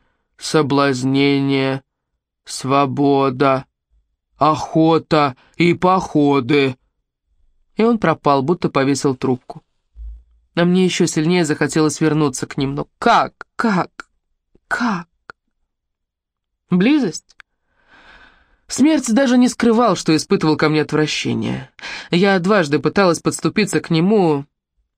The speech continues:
но лишь все больше отдалялась от своей цели. Единственное, что мне приходило на ум, стоять под дождем, пока он тренируется, хотя я понимала, что так буду выглядеть еще больше идиоткой. Да и откуда мне знать о соблазнении?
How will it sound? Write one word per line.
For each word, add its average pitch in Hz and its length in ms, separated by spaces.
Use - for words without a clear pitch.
но 170 160
лишь 175 180
все 170 180
больше 170 300
отдалялась 151 580
от 127 80
своей 143 240
цели. 127 360
Единственное, 185 560
что 151 160
мне 151 160
приходило 151 500
на 170 140
ум, 180 240
стоять - 360
под 202 160
дождем, 220 400
пока 147 240
он 143 100
тренируется, 143 920
хотя - 280
я 320 100
понимала, 277 540
что 208 180
так 247 160
буду 196 220
выглядеть 190 420
еще - 220
больше 180 320
идиоткой. 160 640
Да 127 180
и 170 40
откуда 349 420
мне 320 200
знать 285 260
о 233 60
соблазнении? 240 840